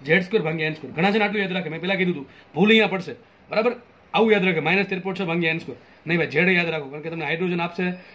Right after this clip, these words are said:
રકમ એવું જરૂરી નથી, તમે હિ-, હિલિયમે આપે, લિથિયમે આપે, બેરિલિયમે આપે, આપણને ખબર હોવી જોઈએ. તો શું આવશે સૂત્ર? ઈ એન બરાબર માઇનસ તેર પોઇન્ટ છ ઝેડ સ્ક્વેર ભાગ્યા એન સ્ક્વેર. હવે શું, તમારે શું કરવું પડે?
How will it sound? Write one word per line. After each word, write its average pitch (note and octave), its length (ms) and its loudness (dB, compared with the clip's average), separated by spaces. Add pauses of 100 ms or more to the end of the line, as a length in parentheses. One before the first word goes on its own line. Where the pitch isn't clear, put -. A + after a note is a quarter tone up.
રકમ F3+ 260 2
એવું F3 120 4
જરૂરી F3 300 2
નથી, D#3+ 160 0
તમે D3+ 140 -4
હિ-, D#3+ 140 0 (120)
હિલિયમે F#3 320 4
આપે, D#3 220 -2 (300)
લિથિયમે F#3 340 0
આપે, D#3 140 -2
બેરિલિયમે F#3 400 -2
આપે, D3+ 220 -6 (240)
આપણને F3 280 0
ખબર E3 200 2
હોવી D3 140 4
જોઈએ. C3+ 120 -4
તો C#3 80 -8
શું E3+ 120 2
આવશે F3 140 4
સૂત્ર? E3 220 0 (100)
ઈ E3 80 4
એન E3+ 120 6
બરાબર D#3 340 2 (320)
માઇનસ E3 320 0
તેર D#3+ 120 -2
પોઇન્ટ D#3 260 -4
છ D#3+ 100 -2
ઝેડ D3 160 -2
સ્ક્વેર D3+ 200 -6
ભાગ્યા C#3+ 220 -6
એન D#3+ 100 -4
સ્ક્વેર. C#3 200 -10 (200)
હવે D3+ 80 -6
શું, F3+ 140 0
તમારે F3 160 2
શું G3 100 2
કરવું E3 140 4
પડે? D3 120 0